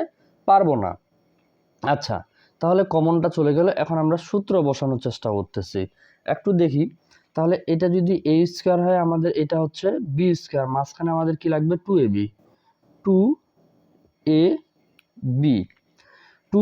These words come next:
বলতে মনে করো সূত্র থেকে আসলো, এ বলতে এটা, বি বলতে থ্রি, তাহলে এ স্কয়ার প্লাস টু এ বি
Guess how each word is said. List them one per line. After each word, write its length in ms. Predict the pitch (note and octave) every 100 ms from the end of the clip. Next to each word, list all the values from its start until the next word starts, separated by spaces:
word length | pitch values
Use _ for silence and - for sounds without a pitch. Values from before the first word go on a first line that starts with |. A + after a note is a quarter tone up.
| G#3
বলতে 320 | G3 F#3+ A3 A#3+
মনে 240 | F3 E3+
করো 160 | F3 F#3
সূত্র 320 | - D#3+ E3
থেকে 220 | D#3+ D#3+ E3
আসলো, 300 | D#3 - G3+ C#4 -
এ 100 | D#3 D#3
বলতে 360 | D#3+ D#3+ E3 E3+ D3
এটা, 200 | C#3 F#3+ D3+
বি 120 | C3 C#3+
বলতে 400 | C3+ C#3+ C#3+ G#3 F4 - _ _ _ _
থ্রি, 260 | - F#3 A2+ G#2
তাহলে 200 | C3+ D3
এ 80 | D#3+ E3+
স্কয়ার 200 | G3 F#3
প্লাস 240 | E3+ E3+ -
টু 120 | G3 G3 F#3+ D3+
এ 20 | D#3
বি 200 | C#3+